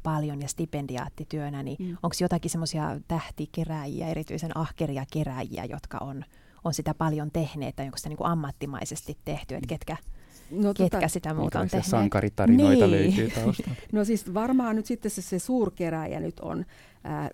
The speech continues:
Speaker 2: nimiarkiston entinen johtaja, eli Viljo Nissilä.
Speaker 1: Mhm.
Speaker 2: Eli hän on kerännyt yli kuusikymmentätuhatta nimilippua.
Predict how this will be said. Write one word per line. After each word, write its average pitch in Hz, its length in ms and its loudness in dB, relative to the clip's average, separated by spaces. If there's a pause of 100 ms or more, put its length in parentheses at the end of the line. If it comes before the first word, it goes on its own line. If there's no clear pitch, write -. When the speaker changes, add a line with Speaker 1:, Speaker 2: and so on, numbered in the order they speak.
Speaker 2:
nimiarkiston 175 880 -2
entinen - 420 -12 (400)
johtaja, 262 560 -6 (720)
eli 160 160 -4 (200)
Viljo 165 240 -6
Nissilä. - 480 -8 (640)
Speaker 1:
Mhm. 202 240 0
Speaker 2:
Eli 180 140 -2
hän 190 180 -2
on 185 100 -2
kerännyt 175 520 -4
yli 165 260 -4
kuusikymmentätuhatta - 1080 -8
nimilippua. - 640 -14